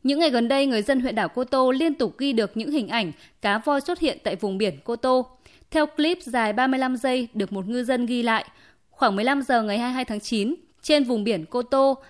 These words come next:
đã xuất hiện một đàn cá voi bất ngờ trồi lên khỏi mặt nước, rồi nô đùa và kiếm mồi ăn xuôi theo dòng nước. Đàn cá voi đã xuất hiện liên tục trong một giờ đồng hồ trước khi biến mất tại khu vực biển này. Theo nhiều người dân đi biển,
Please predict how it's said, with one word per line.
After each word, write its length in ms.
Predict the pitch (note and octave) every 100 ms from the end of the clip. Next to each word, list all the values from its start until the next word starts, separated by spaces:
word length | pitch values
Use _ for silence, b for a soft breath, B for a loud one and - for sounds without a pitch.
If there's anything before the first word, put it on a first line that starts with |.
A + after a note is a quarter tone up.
| B
đã 140 | A3 B3
xuất 180 | F#4
hiện 240 | E4+ C4+ G#3+
một 160 | G3+
đàn 220 | G3+ G3 F#3+
cá 180 | F#3
voi 240 | F#3+ C4 A#3+
bất 200 | D4+ D4+
ngờ 260 | B3 G3+ F#3 -
trồi 260 | B3 G#3
lên 140 | G#3+ A#3+
khỏi 180 | B3
mặt 220 | E3 F3+ A#3
nước, 260 | E4 F4+ B B B
rồi 280 | A3+ A#3+ A#3
nô 180 | D4+
đùa 300 | C4+ B3 G#3 F3 -
và 100 | G#3
kiếm 280 | - G3 B3+
mồi 180 | C#4
ăn 260 | - B3+ B3+ A3+
xuôi 280 | - C4+ A#3
theo 280 | A3+ A#3+ A3+
dòng 220 | G3 F3+
nước. 200 | C#4+ F#4 - b b b b
Đàn 220 | - B3 A3+
cá 140 | G#3+
voi 220 | A3 C#4+
đã 100 | A#3+
xuất 180 | C#4 F4+
hiện 200 | D#4+ -
liên 220 | A3 D4
tục 240 | C4+ A3 -
trong 180 | C4+
một 100 | B3+
giờ 160 | F3+ G3
đồng 180 | G3 F#3
hồ 360 | G#3+ G#3 F#3 -
trước 180 | - E4+
khi 160 | E4 C4
biến 200 | G#3 F#3+
mất 300 | C#4 F4+ -
tại 140 | G3+
khu 160 | - B3+
vực 220 | G#3 -
biển 220 | G#3 E3
này. 220 | F3+ F#3 F3 b b b b
Theo 200 | - C#4
nhiều 180 | C4+ A3
người 140 | F#3+ F#3
dân 220 | B3 A#3
đi 100 | A#3+
biển, 260 | A3+ F3+